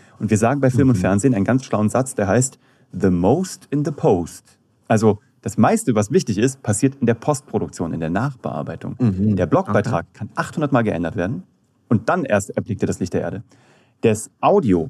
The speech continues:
Speaker 1: kann nachbearbeitet ges-, geschnitten werden. Wir, in Podcasts hat man manchmal Dinge, die nie gesagt wurden oder wo Sätze zusammengefügt wurden, nicht um eine Fehlaussage zu machen,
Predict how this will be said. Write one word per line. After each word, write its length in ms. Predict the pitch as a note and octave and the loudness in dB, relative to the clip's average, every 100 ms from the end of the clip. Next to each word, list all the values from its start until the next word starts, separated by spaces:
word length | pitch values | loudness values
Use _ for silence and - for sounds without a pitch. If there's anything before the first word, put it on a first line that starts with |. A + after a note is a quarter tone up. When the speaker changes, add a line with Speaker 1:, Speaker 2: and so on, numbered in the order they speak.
| - | -4
Speaker 1:
kann 180 | - A#2 | 2 4
nachbearbeitet 600 | D3+ F3 A#2 G2+ F#2 F#2+ | 4 0 0 0 0 -4
ges-, 280 | - - A#2 | -8 -12 -10
geschnitten 320 | - E3+ G2+ | -4 -2 0
werden. 220 | F#2 F#2+ | 0 2
Wir, 200 | G2 - | 0 0
in 140 | G#2 | -2
Podcasts 460 | F#2 E3+ - G#2 - | 0 -2 0 -2 0
hat 100 | A#2 | 0
man 80 | G2+ | 0
manchmal 240 | G#2+ G#2+ | 0 0
Dinge, 220 | F2+ A#2+ | 2 2
die 100 | A#2+ | 4
nie 240 | G#2+ C3+ F#3 | 2 2 0
gesagt 440 | C#3 D3 E3+ - | -2 -2 -2 -2
wurden 260 | F#2+ G2 C3+ | 2 2 2
oder 220 | A#2+ G2 | 0 2
wo 80 | G2+ | 2
Sätze 280 | D3 D#3+ C3 | 0 0 -6
zusammengefügt 640 | A2+ G2 G2 G2 A2+ - | -2 0 0 -2 -2 0
wurden, 240 | G#2+ A#2 | 2 2
nicht 260 | A2+ F3 - | 2 2 0
um 120 | C3 | 0
eine 220 | - G#2+ | 2 2
Fehlaussage 640 | F#2+ - F#3 E2+ F#2+ F2 F2+ | 0 0 0 0 0 0 -2
zu 120 | - | -2
machen, 280 | F#2 - | -4 -2